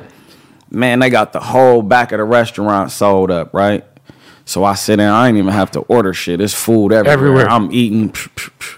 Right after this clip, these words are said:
Speaker 1: And, um, I met this guy named Rob Liddy. He owned a company called Liddy. He like, "What you doing?" Paid me to do a private party. Like, and it was like a,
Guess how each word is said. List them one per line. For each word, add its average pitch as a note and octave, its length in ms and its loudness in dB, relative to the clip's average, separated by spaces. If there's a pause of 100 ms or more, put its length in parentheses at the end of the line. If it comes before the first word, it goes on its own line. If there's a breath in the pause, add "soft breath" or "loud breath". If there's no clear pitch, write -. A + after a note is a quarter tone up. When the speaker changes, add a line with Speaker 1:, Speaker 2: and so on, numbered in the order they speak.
(400 loud breath)
Speaker 1:
And, A#2 200 2
um, G2+ 420 2 (260)
I F#2 60 0
met G#2 240 2
this G2 180 -4
guy G#2 280 2
named G2 300 0
Rob A2+ 460 0 (340)
Liddy. G#2 340 2
He G#2 260 -2
owned G2+ 200 2
a F#2 40 0
company G2+ 400 -2
called G2 300 0
Liddy. A2 340 0 (380 soft breath)
He G2 120 -6
like, F2+ 200 0
"What G2 240 -2
you F#2+ 100 -2
doing?" F#2+ 380 0 (560 soft breath)
Paid A2 240 0
me G2+ 120 0
to G2 80 0
do G2 180 -2
a F#2+ 40 -2
private G2 440 0
party. G#2+ 480 2 (580 soft breath)
Like, F#2 320 0
and F#2+ 160 0
it G#2+ 80 4
was F#2 200 0
like F#2 360 0
a, E2 240 -4